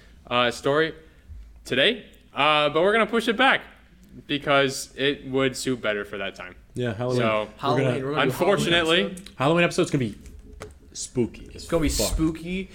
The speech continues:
Speaker 3: You gotta,
Speaker 1: Hell
Speaker 3: you, you
Speaker 1: yeah.
Speaker 3: gotta listen to it, like, in a dark room. That's what we're doing today, actually.
Speaker 2: We actually are in a dark room today.
Speaker 1: For some
Speaker 3: We're, uh,
Speaker 1: reason.
Speaker 2: Because
Speaker 3: we got one light on.
Speaker 2: Yeah, one singular light on. Um, we were gonna tell it. That's why the lights were off. But then we're like, "Dude,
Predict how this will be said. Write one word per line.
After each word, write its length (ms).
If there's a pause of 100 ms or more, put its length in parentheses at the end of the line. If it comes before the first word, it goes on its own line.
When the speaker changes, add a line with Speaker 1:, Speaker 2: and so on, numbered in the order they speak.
(140)
Speaker 3:
You 80
gotta, 120
Speaker 1:
Hell 140
Speaker 3:
you, 60
you 60
Speaker 1:
yeah. 160
Speaker 3:
gotta 180
listen 240
to 140
it, 60
like, 120
in 60
a 60
dark 340
room. 400
That's 160
what 80
we're 100
doing 220
today, 260 (340)
actually. 380 (560)
Speaker 2:
We 120
actually 240
are 120
in 60
a 40
dark 220
room 120
today. 300
Speaker 1:
For 200
some 140
Speaker 3:
We're, 120
uh, 40
Speaker 1:
reason. 160
Speaker 2:
Because 320
Speaker 3:
we 80
got 140
one 240
light 220
on. 260 (280)
Speaker 2:
Yeah, 300
one 400
singular 480
light 220
on. 200 (360)
Um, 400
we 100
were 220
gonna 140
tell 200
it. 120 (260)
That's 180
why 120
the 60
lights 220
were 100
off. 200
But 160
then 220
we're 60
like, 220
"Dude, 260